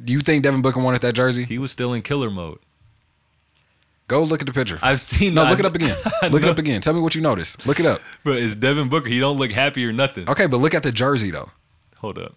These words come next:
Speaker 1: Just look at the jersey and just let me know what you see. This nigga's a sociopath, bro. He is nuts.
Speaker 2: So you think he went out of his way to say, "Hey, Devin Booker, take my jersey"?
Speaker 1: LeBron didn't shake hands with nobody after the game, which we know he always does.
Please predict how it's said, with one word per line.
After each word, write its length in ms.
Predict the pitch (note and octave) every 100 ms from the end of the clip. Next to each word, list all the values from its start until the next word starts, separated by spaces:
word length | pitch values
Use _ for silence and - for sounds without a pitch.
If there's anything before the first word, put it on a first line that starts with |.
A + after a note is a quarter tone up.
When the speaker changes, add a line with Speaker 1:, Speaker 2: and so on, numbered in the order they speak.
| G#2+
Speaker 1:
Just 160 | B2+
look 140 | E3+ G#3
at 80 |
the 60 | F#3
jersey 320 | D3 A#2 E2+
and 60 | F#2
just 120 | A2
let 80 | C3+
me 80 | D3
know 80 | C#3
what 140 | A#2+
you 80 | A#2
see. 180 | G#2 - _ _ _ _ _ _
This 120 | B2
nigga's 240 | C#3+ D3 G#2+
a 80 | F#2
sociopath, 640 | - B2 G2+ E2 E2+ D2+
bro. 160 | E2 F2
He 160 | A2+
is 160 | D3+ E2+
nuts. 380 | G#2 F#2+ - - _ _ _ _ - _ _ _ - _ _ _ _ _ - -
Speaker 2:
So 120 | A#2+
you 120 | D3+
think 200 | D#3+ C#3
he 340 | - D3 D3 B2+
went 260 | A2+ A#2+
out 160 | A2 A2+
of 60 | G#2
his 140 | G#2
way 180 | G#2+ G2+
to 60 |
say, 140 | F#2 G2
"Hey, 140 | G2
Devin 260 | F#2 G2 F#2
Booker, 200 | F2+ E2+
take 180 | F#2+ F2+
my 120 | F#2
jersey"? 340 | E2+ E2 D#2 F2 _ _ _ _ _ _ -
Speaker 1:
LeBron 380 | G#2 F#2 A#2 C3+
didn't 160 | B2+ A2+
shake 200 | G#2+ G#2+
hands 240 | A2+ G#2
with 80 | F#2+
nobody 360 | G2 A2 A2 A2
after 160 | G#2
the 80 | G#2
game, 300 | G2+ F2+ A#1 - - _
which 180 | G2 F#2+
we 100 | A2+
know 220 | A#2 A#2+
he 160 | A2 A2
always 380 | G#2+ A2+ A2+ G2
does. 420 | G2+ D#2 -